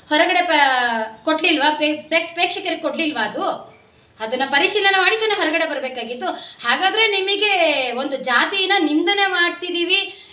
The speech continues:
ಇದು ಅವ್ರಿಗೆ ನೋವಾಗುತ್ತೆ ಅನ್ನೋದು ಪರಿಜ್ಞಾನ ಇಲ್ದೇನೂ ಕೂಡ ನೀವು ಕೆಲವೊಂದು ಚಾನಲ್, ಚಾನಲ್ಗಳಲ್ಲಿ ಅದನ್ನ ಬಿಡ್ತಾ ಇದ್ದೀರಾ. So ಮುಂದಿನ ದಿನಗಳಲ್ಲಿ ದೊಡ್ಡ ಹೋರಾಟ ಮಾಡ್ತೀವಿ.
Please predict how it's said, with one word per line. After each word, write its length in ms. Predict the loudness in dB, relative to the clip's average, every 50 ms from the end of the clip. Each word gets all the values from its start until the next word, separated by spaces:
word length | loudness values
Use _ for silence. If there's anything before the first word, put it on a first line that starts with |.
| -14 -10
ಇದು 240 | -8 -2 0 2 2
ಅವ್ರಿಗೆ 220 | 2 2 0 0
ನೋವಾಗುತ್ತೆ 580 | 2 2 4 4 4 2 2 0 -2 -4 -4 -2
ಅನ್ನೋದು 360 | 0 0 0 -2 -2 -4 -2
ಪರಿಜ್ಞಾನ 520 | 0 0 0 0 0 0 2 2 2 2
ಇಲ್ದೇನೂ 440 | 2 0 0 0 -2 -2 -2 -2 -4
ಕೂಡ 160 | -4 -4 0 0 2
ನೀವು 580 | 2 2 -2 -2 -2 -4 -6 -6 -10 -16 -20 -20 -20 _ _ _ 0
ಕೆಲವೊಂದು 440 | 2 4 4 4 4 4 4 2 2
ಚಾನಲ್, 540 | 2 2 2 2 2 0 0 0 -2 -2 0
ಚಾನಲ್ಗಳಲ್ಲಿ 580 | 0 0 0 0 0 -2 -2 -2 -2 0 2
ಅದನ್ನ 200 | 2 2 2 2 0 0
ಬಿಡ್ತಾ 300 | 0 -2 -2 0 2 2
ಇದ್ದೀರಾ. 540 | 2 0 -2 -6 -6 -6 -8 -10 -12 -20 -20 _ _ _ _ _ _ _ _ -10 -6
So 100 | -2 0
ಮುಂದಿನ 400 | 2 2 2 2 4 2 2 2
ದಿನಗಳಲ್ಲಿ 460 | 0 -2 -2 -2 -2 -2 -2 -2 -2
ದೊಡ್ಡ 240 | -2 -4 -2 0 0
ಹೋರಾಟ 420 | 0 2 2 2 2 2 0 0 0
ಮಾಡ್ತೀವಿ. 640 | 0 0 0 -2 -2 -6 -8 -8 -8 -8 -8 -10 -16